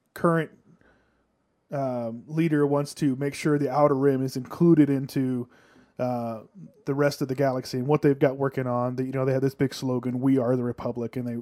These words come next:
you know, everybody buys into it and they believe it,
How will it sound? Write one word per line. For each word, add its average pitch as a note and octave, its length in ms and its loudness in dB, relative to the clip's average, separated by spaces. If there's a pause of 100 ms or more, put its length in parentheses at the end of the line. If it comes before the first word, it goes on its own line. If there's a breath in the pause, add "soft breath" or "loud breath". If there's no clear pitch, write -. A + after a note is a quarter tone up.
(120)
you D3 60 -10
know, B2+ 100 -8
everybody B2+ 400 -4
buys A#2+ 400 -6
into A#2 360 -10
it A#2 260 -8
and A#2+ 120 -8
they A#2+ 80 -6
believe A#2+ 400 -6
it, A2 240 -10